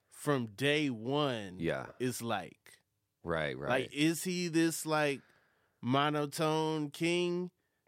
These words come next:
Speaker 2: Mm-hmm.
Speaker 1: Or is he, you know, does he unlock parts of his body, parts of his emotions? Is he,
Speaker 2: Okay.
Speaker 1: like, you know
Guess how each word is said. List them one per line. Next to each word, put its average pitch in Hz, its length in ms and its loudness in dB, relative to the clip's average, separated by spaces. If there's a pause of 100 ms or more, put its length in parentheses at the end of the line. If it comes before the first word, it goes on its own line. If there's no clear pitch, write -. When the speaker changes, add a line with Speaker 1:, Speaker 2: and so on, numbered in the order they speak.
(220)
Speaker 2:
Mm-hmm. 87 100 2
Speaker 1:
Or 135 500 2 (140)
is 147 320 0
he, 147 540 -2 (260)
you 143 160 2
know, 107 480 -2 (420)
does 135 200 0
he 160 220 -6
unlock 143 480 0 (260)
parts 147 320 -2
of 127 100 -4
his 117 180 -4
body, 147 680 0 (180)
parts 147 280 0
of 123 120 -4
his 131 180 -4
emotions? 147 1040 0 (360)
Is 147 260 2
he, 165 140 0
Speaker 2:
Okay. 147 180 4
Speaker 1:
like, 123 360 0 (240)
you 139 180 0
know 95 400 -6